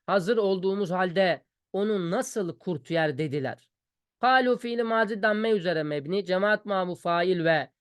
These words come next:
cemaat vavı fail ve sükun üzere mebni fi mahalli ref. Ebeden asla, bu da mekulül kavil olur ve,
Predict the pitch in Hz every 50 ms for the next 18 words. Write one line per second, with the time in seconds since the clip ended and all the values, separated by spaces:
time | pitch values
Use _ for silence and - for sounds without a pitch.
0 | _ _ _ - 160 165 170 185 202 208 202 190 185 180 175 170 170 - - 165
1 | 165 165 170 185 175 170 165 160 147 - - - 196 196 208 170 170 170 160 156
2 | 156 156 151 135 135 147 143 123 147 151 151 151 135 165 196 214 226 233 240 247
3 | 240 - _ _ _ _ _ - 240 262 233 233 226 202 196 226 233 175 - 233
4 | 240 240 233 - - 175 180 196 208 - - 196 214 190 208 214 208 190 185 _
5 | _ _ - 190 180 196 190 - 202 202 202 214 208 208 - - 202 214 202 185
6 | 156 151 143 143 143 151 180 196 202 240